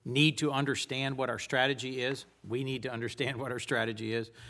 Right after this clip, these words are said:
And they need to understand where our troops are fighting and why they're fighting. Uh, both of you have made the point in your testimony that public support is vital for the success of military missions, diplomatic missions, development missions abroad.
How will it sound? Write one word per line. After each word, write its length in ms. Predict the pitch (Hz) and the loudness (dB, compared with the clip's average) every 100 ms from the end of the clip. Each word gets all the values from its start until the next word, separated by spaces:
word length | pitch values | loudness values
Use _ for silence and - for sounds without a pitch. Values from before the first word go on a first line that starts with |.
| - - - | -18 -18 -8
And 120 | 123 | 6
they 100 | 170 | 8
need 160 | 175 160 | 10 8
to 60 | |
understand 920 | 151 151 135 139 139 135 135 127 120 127 | 6 6 4 2 2 0 -4 -10 -10 2
where 260 | 135 151 | 6 8
our 140 | 151 147 | 8 6
troops 280 | - 151 - | 4 0 0
are 80 | 131 | 0
fighting 340 | 151 151 151 | 4 4 4
and 140 | 143 127 | 0 0
why 240 | 127 123 | 2 2
they're 160 | 113 104 | 2 -4
fighting. 360 | 110 104 110 117 | -8 -10 -14 -16
Uh, 300 | - 113 110 | -12 -10 -8
both 520 | 113 117 147 139 139 151 | -8 -10 -4 2 4 2
of 100 | 120 | 0
you 140 | 127 | -2
have 160 | 123 117 | -2 -2
made 180 | 123 | -2
the 80 | 117 | -2
point 300 | 107 139 127 | -4 -2 -2
in 100 | 117 | 0
your 120 | 127 | 2
testimony 580 | 151 131 120 135 127 123 | 2 2 0 -4 -4 -2
that 160 | 117 117 - - - - | -2 -2 -8 -20 -16 8
public 260 | 170 160 | 8 8
support 400 | - 147 160 151 | 4 2 4 4
is 140 | 135 101 | 2 0
vital 420 | 131 147 131 107 | 4 4 4 -2
for 160 | - | -10
the 80 | 123 | -8
success 500 | 117 135 - 139 127 | -6 -4 0 2 2
of 200 | 131 117 - - - _ - | -2 -6 -12 -20 -20 _ -4
military 560 | 139 147 156 170 156 143 | 4 6 6 6 6 6
missions, 340 | 143 156 123 | 4 4 4
diplomatic 640 | 147 - 135 127 139 143 | 2 2 2 2 2 0
missions, 340 | 143 135 151 120 | -4 -6 -6 -8
development 540 | 131 127 139 135 143 | -6 -2 -2 -2 -6
missions 320 | 135 131 131 | -4 -4 -6
abroad. 400 | 113 127 135 147 | -4 2 4 4